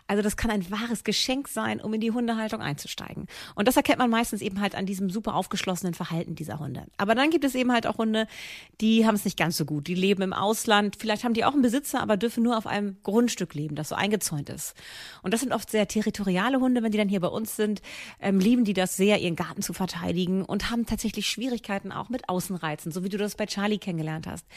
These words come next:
Also, dass sie dann, wenn du plötzlich mit ihnen spazieren gehen willst, dass sie gar nicht so begeistert sind von der Idee, weil sie dieses Laufen an der Leine und außerhalb des Grundstückes noch gar nicht kennengelernt haben.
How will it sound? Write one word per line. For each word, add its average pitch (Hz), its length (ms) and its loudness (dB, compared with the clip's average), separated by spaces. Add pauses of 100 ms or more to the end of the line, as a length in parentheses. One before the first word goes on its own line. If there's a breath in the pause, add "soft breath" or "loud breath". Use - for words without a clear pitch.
(300 loud breath)
Also, 196 220 2
dass 185 160 -2
sie 202 100 -2
dann, 196 280 2
wenn 190 100 6
du 185 80 4
plötzlich 185 300 -4
mit - 80 -4
ihnen 180 80 -4
spazieren 294 420 2
gehen 170 180 2
willst, 190 380 -2
dass 202 120 -2
sie 190 100 -4
gar 202 180 4
nicht 214 160 0
so 190 80 0
begeistert 165 460 -2
sind 151 120 -8
von 156 160 -6
der 143 120 -4
Idee, 170 340 2 (320 loud breath)
weil 185 180 8
sie 185 60 4
dieses 170 300 2
Laufen 175 420 2
an 143 80 0
der 156 120 2
Leine 185 380 4
und 156 180 -2
außerhalb 220 380 2
des - 140 -6
Grundstückes 220 540 -2
noch 190 100 -2
gar 165 160 -6
nicht 160 160 -8
kennengelernt 147 420 -4
haben. 170 280 -12